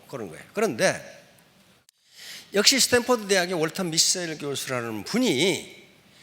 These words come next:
마시멜로 테스트를 하게 됩니다. 이분의 목표는 무슨, 음, 그릿을 찾아내고자 하는 게 아니었어요. 어린아이들의 그 참을성, 인내심을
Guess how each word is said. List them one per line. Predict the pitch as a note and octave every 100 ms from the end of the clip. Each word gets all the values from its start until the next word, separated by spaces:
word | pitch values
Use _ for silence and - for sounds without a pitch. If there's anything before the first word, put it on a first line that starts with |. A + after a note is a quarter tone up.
| - - -
마시멜로 | G2 - F#2+ F2
테스트를 | - F#2+ - - F#2 F2 F2 D#2+ D2
하게 | - G#2+ G#2
됩니다. | - - - - - - - - - - _ _ _ A#2+
이분의 | D3 C4+ D4+
목표는 | E3 - - C#4+ B3 C3 F3+ A#2+ D#2+ - -
무슨, | E3+ D#3+ G3+ C#3 F#2 - - - - - - -
음, | B2+ A2+ A2
그릿을 | - B3 A#3+ B3
찾아내고자 | A3+ - F#3 G3 F#3 D#3+ C#3+ C#3 D#3
하는 | - C3 A2+
게 | E3 E3+ - -
아니었어요. | - - - B2+ B3 - - - - - - - - - - - - - - -
어린아이들의 | C3 D3 B3 C#4 F3 F3 E3 D#3+ D#3 E3 F#3+ F#3+ - - -
그 | - C3+ G#2
참을성, | - - A#3+ B3+ A#3+ - - - - -
인내심을 | F3+ A#3 B3 B3 A#3+ - - - G3+ G3 F3 F2+